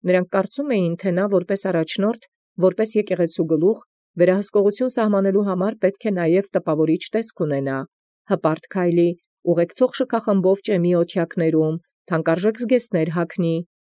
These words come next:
այնուհետև բարձրաստիճան դեմքերի հետ հարաբերություններ ունենա,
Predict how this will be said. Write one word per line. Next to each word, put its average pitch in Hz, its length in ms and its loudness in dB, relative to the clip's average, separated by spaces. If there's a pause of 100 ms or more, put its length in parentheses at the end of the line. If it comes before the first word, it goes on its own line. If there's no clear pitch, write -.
(380)
այնուհետև 202 540 4
բարձրաստիճան 226 640 0
դեմքերի 220 420 2
հետ 233 220 0
հարաբերություններ 208 880 0
ունենա, 160 380 0